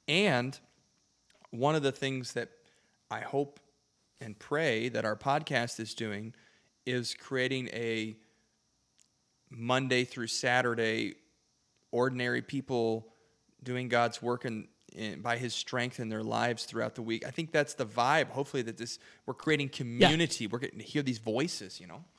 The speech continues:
Speaker 2: It's just the basics. I mean, uh, my wife and I have been going through the Chosen series. We enjoy it 'cause it's just kind of a fun thing where you,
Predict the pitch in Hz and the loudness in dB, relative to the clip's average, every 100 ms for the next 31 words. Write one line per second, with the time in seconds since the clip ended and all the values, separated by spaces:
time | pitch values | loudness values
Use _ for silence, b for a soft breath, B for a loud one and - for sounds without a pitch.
0 | - 175 147 - - 226 - 98 170 101 | 8 10 12 10 12 10 12 10 10 6
1 | - 107 107 101 - - 147 104 98 98 | 6 10 10 8 2 2 8 10 10 10
2 | 101 107 98 113 107 98 101 90 92 95 | 10 8 8 6 8 10 10 8 6 8
3 | 107 101 92 - 87 - - 110 - 110 | 8 10 6 6 4 2 2 2 4 8
4 | 98 95 90 87 98 - 113 - 165 - | 8 10 8 10 8 8 8 8 6 6
5 | 113 92 - - 98 104 - 101 98 101 | 6 6 4 6 8 8 8 8 10 10
6 | 92 98 | 8 8